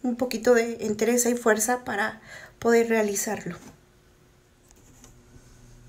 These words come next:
Bien, quiero comentarles que el motivo por el cual no sé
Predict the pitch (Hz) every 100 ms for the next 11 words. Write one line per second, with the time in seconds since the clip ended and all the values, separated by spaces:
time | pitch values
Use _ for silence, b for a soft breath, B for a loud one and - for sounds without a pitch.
0 | - - - - - - - - 262 247
1 | 240 233 269 269 269 269 254 240 240 240
2 | 247 - - 214 208 B B B B B
3 | - 247 226 220 233 247 254 - 233 226
4 | 233 240 233 220 220 233 - 240 240